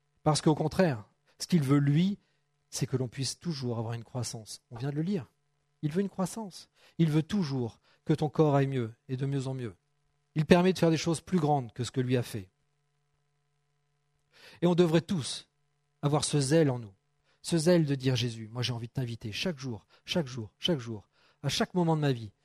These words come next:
je t'invite. » Quand ce soit, quand c'est une décision à prendre, des fois, il y a des personnes qui me disent, « Ben moi, j'ai envie de partir, j'ai envie de quitter l'île et j'ai envie de partir dans telle ou telle ville. » Est-ce que tu as demandé à Jésus ? «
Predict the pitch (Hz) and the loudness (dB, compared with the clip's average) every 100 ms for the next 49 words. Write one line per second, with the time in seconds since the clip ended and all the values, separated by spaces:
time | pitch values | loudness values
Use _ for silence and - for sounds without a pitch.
0 | _ - 175 143 120 - - _ _ _ | _ -2 0 0 -6 -16 -20 _ _ _
1 | _ _ _ _ _ _ _ _ _ _ | _ _ _ _ _ _ _ _ _ _
2 | 170 185 196 220 - 190 208 196 208 185 | 2 2 0 2 2 2 2 4 2 2
3 | 196 175 175 170 - _ 165 - - 196 | 0 0 0 -2 -6 _ 0 2 2 2
4 | 131 98 - _ _ _ _ _ _ _ | 0 -4 -12 _ _ _ _ _ _ _
5 | _ _ _ _ - 147 - 196 185 160 | _ _ _ _ 0 0 6 6 6 4
6 | 156 151 - 180 170 - 156 170 190 160 | 4 2 2 0 -2 -2 2 4 4 4
7 | 147 - - - 156 175 165 165 151 - | 2 0 -8 4 6 6 6 4 6 8
8 | 170 - 156 123 107 - 143 147 151 - | 6 6 0 0 0 -2 0 2 -2 2
9 | 190 175 160 175 175 147 147 147 143 147 | 6 8 8 8 8 6 4 0 6 4
10 | - 156 143 160 147 139 151 147 156 113 | 6 2 4 2 2 2 2 4 2 2
11 | 95 _ _ _ _ _ _ _ _ - | -2 _ _ _ _ _ _ _ _ -10
12 | 240 220 143 123 113 104 98 | -2 -2 0 0 0 -2 -10